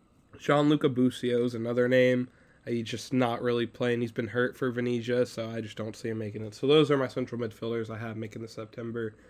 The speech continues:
camp roster. Next up, uh, we have the winger position. I'm gonna just give a disclaimer before I even get into this.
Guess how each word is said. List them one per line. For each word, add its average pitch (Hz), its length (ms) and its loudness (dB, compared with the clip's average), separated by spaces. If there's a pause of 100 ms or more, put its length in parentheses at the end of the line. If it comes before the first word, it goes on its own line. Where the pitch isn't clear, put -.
(260)
camp 110 260 -8
roster. 110 560 -14
Next 143 360 2
up, 175 280 4
uh, - 60 -16 (480)
we 131 120 2
have 127 140 4
the 120 80 2
winger 156 280 6
position. 123 580 0 (1080)
I'm 180 120 8
gonna 220 100 6
just 175 140 4
give 165 100 8
a 156 60 8
disclaimer 123 560 2
before 123 340 2
I 120 60 4
even 117 140 -2
get 120 120 -2
into 117 220 -4
this. 120 260 0